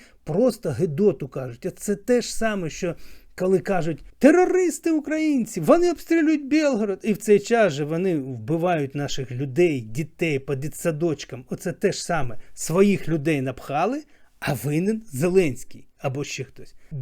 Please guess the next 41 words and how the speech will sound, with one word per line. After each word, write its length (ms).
Більше, 400
чим 240
на, 140
на, 340
чим 240
росіянин. 480
Іноді 360
отакі 520
люди — 440
це 140
гірше 540
О 100
П 160
З 140
Ж 280
і 60
Росії. 520
Йдемо 360
далі. 300
"Добрий 360
день. 300
А 140
чому 320
вони 240
ще 180
депутати 580
і 60
платять 420
зарплату? 600
Ту 140
зарплату 520
дати 320
нашим 480
воїнам, 600
чому 300
вони 440
з 80
ними 280
граються?" 480
Дуже 340
слушна 480